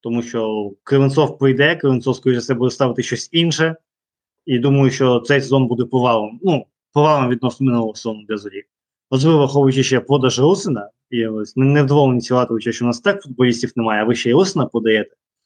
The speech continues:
Я б сказав, що Зоря буде тою командою, яка дасть Чорноморцю шлях до топ-чотирьох. Поки що мені так здається. А, за п'яте місце, думаю, буде різанина між Кривбасом і Колосом,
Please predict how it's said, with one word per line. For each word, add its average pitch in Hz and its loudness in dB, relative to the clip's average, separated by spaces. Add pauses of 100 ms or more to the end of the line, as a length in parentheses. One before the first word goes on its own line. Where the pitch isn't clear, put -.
(460)
Я 147 2
б 147 -8
сказав, 143 2
що 135 0
Зоря 135 2
буде 131 -2 (240)
тою 147 2
командою, 135 2
яка 117 -2
дасть - -2
Чорноморцю 120 0 (140)
шлях 123 0
до 117 0
топ-чотирьох. 117 -2 (640)
Поки 135 -2
що 107 -4
мені 117 2
так 113 -2
здається. 101 -8 (800)
А, 113 0
за 139 0
п'яте 202 2
місце, 175 2
думаю, 147 4
буде 123 4
різанина 131 2
між 113 -4
Кривбасом 131 0
і 110 -10
Колосом, 180 0